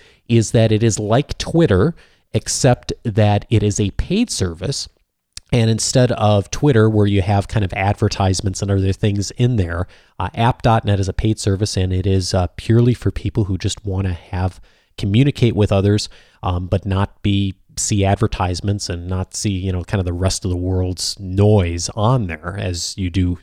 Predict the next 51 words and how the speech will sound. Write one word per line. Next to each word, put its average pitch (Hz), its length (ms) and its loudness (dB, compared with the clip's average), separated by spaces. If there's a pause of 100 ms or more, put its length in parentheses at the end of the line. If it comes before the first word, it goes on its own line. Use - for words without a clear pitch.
get 98 140 0
a 90 40 -4
lot 92 240 -2
of 87 80 -6
noise 90 320 -2
on 85 140 -6
Twitter. 120 420 -2 (420)
And 107 400 2 (160)
app 131 300 -2
dot 131 240 4
net 107 220 2
has 98 160 0
become 98 760 -2
very 113 380 4
popular, 98 720 -2
especially - 500 -2
in 90 60 -6
the 90 80 -4
tech - 280 -4
community. 90 460 -4
And 113 100 0
I 92 60 0
know 95 160 2
some 104 260 0
of 95 140 2
you, 98 400 2
uh, 87 300 -6
are 113 180 6
a 131 60 4
part 107 200 2
of 92 60 2
the 95 80 0
tech - 220 -4
community 92 640 -2
and 90 320 -2
will 95 140 0
know 117 340 4
of 98 100 0
this - 180 -2
service. 95 440 -6 (420)
So - 160 4
for 180 220 2
those 240 260 4
of 156 100 2
you 139 140 4
who 127 220 2
are 135 240 4
members 117 800 2
or 113 240 4
have, 107 240 2 (240)
uh, 95 240 -2